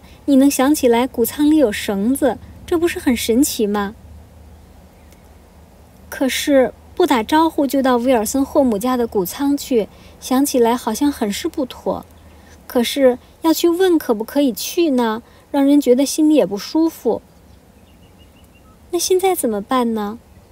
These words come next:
？”“我觉得现在行动可能太仓促了点儿，天有些晚了，我们明天在树屋见面吧。先问问所罗门吧。”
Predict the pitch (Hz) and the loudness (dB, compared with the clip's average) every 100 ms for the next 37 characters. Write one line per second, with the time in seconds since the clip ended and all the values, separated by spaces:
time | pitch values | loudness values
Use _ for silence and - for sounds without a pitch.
0 | _ - - - - - - - - - | _ -20 -20 -20 -20 -20 -20 -20 -16 2
1 | 262 247 254 294 - 330 311 285 - 240 | 2 4 4 6 4 4 4 2 0 0
2 | 262 269 233 - 220 254 285 262 - 320 | 2 2 0 -2 -2 -2 -4 -6 -4 -4
3 | 330 302 240 208 202 170 - - - - | -2 -2 0 0 -2 -4 -10 -18 -20 -20
4 | - - 311 254 202 302 285 202 165 185 | -8 2 4 4 2 -2 0 -2 -4 -6
5 | 202 233 - - - 240 240 226 226 285 | -6 -8 -18 -20 -2 4 4 4 2 2
6 | 349 339 294 - 247 247 254 233 240 220 | 2 2 0 -2 -2 0 0 2 0 -2
7 | 196 185 202 - - - - 330 330 302 | -4 -6 -8 -18 -20 -18 -2 2 4 2
8 | 262 - 214 208 277 247 202 233 269 226 | 0 0 2 4 2 0 -2 -4 -4 -6